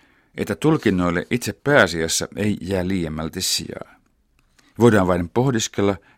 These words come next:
mitä sen takana mahdollisesti on. Myös, ö, edelliset, ö, presidentit ovat olleet suosittuja. Mm, Halonen on kuitenkin omaa luokkaansa. Ö, hänen ainutlaatuisen suosionsa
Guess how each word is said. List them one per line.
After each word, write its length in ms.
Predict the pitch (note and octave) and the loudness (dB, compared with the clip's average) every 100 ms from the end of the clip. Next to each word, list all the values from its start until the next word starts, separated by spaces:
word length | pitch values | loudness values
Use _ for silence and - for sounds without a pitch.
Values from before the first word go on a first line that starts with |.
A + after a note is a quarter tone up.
| - | -2
mitä 300 | A#2 G2+ - | 0 0 -2
sen 260 | - G2+ F2+ | -2 -4 -4
takana 320 | A2 F2 D#2 | -6 -6 -4
mahdollisesti 600 | E2+ E2+ D#2 - - - | -4 -6 -8 -14 -12 -12
on. 240 | - - - _ _ _ _ _ _ _ _ _ _ _ _ _ _ _ _ _ _ _ - | -12 -14 -20 _ _ _ _ _ _ _ _ _ _ _ _ _ _ _ _ _ _ _ 0
Myös, 340 | C3 B2 - | 4 4 4
ö, 200 | F#2+ G2 - | 2 2 4
edelliset, 460 | D3 A#2+ - - | 6 6 6 -6
ö, 400 | - F2 F2+ E2+ | -8 -6 -4 -4
presidentit 540 | - A2+ A2 G2 F#2 - | -6 -2 0 0 -4 -6
ovat 200 | F2 F2+ | -6 -6
olleet 280 | F2+ F2 - | -6 -6 -6
suosittuja. 720 | - G2 D2 - - - - _ _ _ _ _ _ _ _ - | -6 -6 -6 -12 -16 -14 -14 _ _ _ _ _ _ _ _ -18
Mm, 380 | A1+ G#2+ G1+ - | -14 -14 -14 -4
Halonen 400 | C#3 C3 G#2 F2 | 4 6 6 2
on 80 | E2 | 0
kuitenkin 380 | G2 E2+ D#2 E2+ | 0 -2 -6 -4
omaa 360 | G#2 D#2+ D2 | -4 -4 -6
luokkaansa. 580 | E2+ D#2+ - - - - _ _ _ _ _ _ _ - - - - - _ _ _ _ - - | -8 -8 -10 -14 -14 -16 _ _ _ _ _ _ _ -20 -20 -20 -20 -20 _ _ _ _ -14 -8
Ö, 240 | F2 E2+ - | -6 -6 -4
hänen 340 | C3 B2+ G#2 | 0 2 4
ainutlaatuisen 680 | B2 C3+ A2 G2 F2+ E2+ F#2 | 4 2 2 0 0 -2 -4
suosionsa 520 | F2 A#2+ A2 G2+ F#2+ | 0 0 0 0 -2